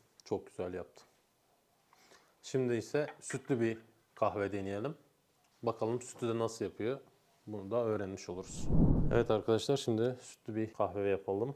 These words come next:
Cappuccino ve latte macchiato'da önce sütü veriyor, sonra kahveyi. Diğer kahvelerde ise, yani cafe de latte'de ya da diğerinde önce kahveyi veriyor, sonra sütü ekliyor.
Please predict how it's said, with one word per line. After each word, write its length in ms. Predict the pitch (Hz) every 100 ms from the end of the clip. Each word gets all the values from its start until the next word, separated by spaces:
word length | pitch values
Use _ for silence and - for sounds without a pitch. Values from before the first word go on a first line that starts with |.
| - -
Cappuccino 360 | - - 120
ve 140 | 110 113
latte 260 | 117 120
macchiato'da 840 | 113 110 110 123 117 101 98 117 147 _
önce 460 | - 113 101 107 113 -
sütü 340 | - - - 110
veriyor, 380 | 95 92 120 127 _
sonra 500 | - 117 107 92 85 - _ _
kahveyi. 580 | - 87 - 92 101 135 - 110
Diğer 220 | 123 123
kahvelerde 540 | 107 104 107 107 110
ise, 180 | 107 -
yani 320 | 98 98 98 98 _ _ _
cafe 340 | 107 - 107 101
de 140 | 104
latte'de 420 | 107 - 95 87
ya 180 | 95 95
da 140 | 95
diğerinde 540 | 101 98 90 92 110 135 _
önce 320 | 113 107 110 110
kahveyi 400 | 113 104 110 101
veriyor, 340 | 92 110 135
sonra 260 | - 110 104
sütü 260 | - - 92
ekliyor. 500 | 87 - 92 120